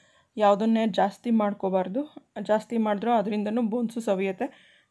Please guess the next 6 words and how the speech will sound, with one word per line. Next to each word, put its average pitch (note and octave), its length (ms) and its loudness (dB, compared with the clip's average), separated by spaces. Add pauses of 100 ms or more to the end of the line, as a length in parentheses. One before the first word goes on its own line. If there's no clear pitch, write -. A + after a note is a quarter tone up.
ಹಾಗಾಗಿ A3 400 0
ನಿಯಮಿತವಾಗಿಯೇ G#3+ 840 0
ನಾವು G#3+ 300 -2
ಎಕ್ಸರ್ಸೈಸು, G#3+ 540 -2
ಯೋಗಗಳು G#3 560 0
ಮಾಡಬೇಕಾಗತ್ತೆ. F#3 1080 -4